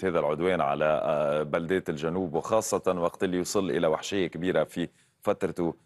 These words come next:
الأخيرة. كيف غادرت ال-، البلدة وكيف غادر أبناء، آه، دير ميماس؟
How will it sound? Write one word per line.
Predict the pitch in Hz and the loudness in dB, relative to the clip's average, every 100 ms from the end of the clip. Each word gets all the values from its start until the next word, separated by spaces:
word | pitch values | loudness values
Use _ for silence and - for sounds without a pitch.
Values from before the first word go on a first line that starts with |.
| _ - | _ 0
الأخيرة. | 92 90 90 - 117 107 98 - - - | 2 4 2 0 2 2 2 -2 -10 0
كيف | 214 233 | 0 2
غادرت | 196 131 123 120 107 - | 0 2 2 2 2 0
ال-، | 85 82 | 0 2
البلدة | 76 87 78 87 76 76 | 2 0 0 0 0 -2
وكيف | 73 - 147 151 | -2 0 -2 0
غادر | 135 151 156 87 82 | 0 2 2 2 2
أبناء، | 80 - 85 80 92 92 - | 2 2 -2 -2 0 -2 0
آه، | 78 71 71 | 0 0 0
دير | 78 85 78 | -2 -2 0
ميماس؟ | 76 71 67 - | -2 -4 -6 -12